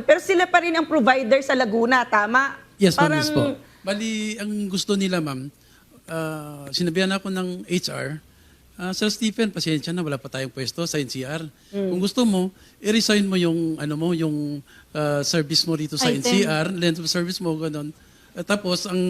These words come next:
Speaker 2: gagawin, ipupwesto kita sa Laguna, posting ka, automatic agad may posting ka." Eh, di ngayon, ang ginawa ko, "Eh, ma'am, di ko maano yan. Gusto mo, i-, i-, tanggalin niyo ko, terminate na lang, at tanggalin niyo ako."
Speaker 1: Mm-mm.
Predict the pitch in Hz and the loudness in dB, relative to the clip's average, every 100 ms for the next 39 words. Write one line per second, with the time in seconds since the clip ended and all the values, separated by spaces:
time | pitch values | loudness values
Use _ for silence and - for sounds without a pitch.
0 | 180 170 175 190 160 160 - - - 190 | 0 0 0 2 0 0 -6 -20 -14 -10
1 | 190 202 190 196 190 190 185 180 170 160 | -4 -2 0 -2 -2 -2 0 2 0 0
2 | 180 165 147 151 - - - - - - | 0 0 0 -2 -8 -20 -20 -20 -20 -10
3 | - 190 185 170 185 156 180 190 165 160 | -2 0 0 0 0 0 -2 -2 -2 -4
4 | 147 147 170 165 151 - 131 120 165 160 | -6 -4 -2 -2 -4 -8 -8 -4 -4 -4
5 | - - - - 208 233 214 240 247 196 | -8 -20 -20 -8 0 0 2 2 2 0
6 | 202 208 196 202 196 202 190 160 151 190 | -2 -6 -8 -8 -4 -2 -2 -4 -6 -6
7 | 214 226 220 180 180 190 185 165 175 175 | -6 -4 -4 -6 -8 -4 -2 -2 -2 -6
8 | 156 175 185 175 151 151 165 165 165 - | -8 -8 -6 -8 -10 -8 -6 -4 -6 -10
9 | _ _ - 185 180 185 180 165 165 165 | _ _ -8 -4 0 0 -2 -4 -4 -4
10 | 151 151 139 - 156 175 160 160 175 165 | -4 -4 -6 -10 -10 -10 -10 -8 -4 -4
11 | 151 151 151 160 135 202 185 190 180 | -4 -4 -6 -6 -8 -4 -2 -2 -4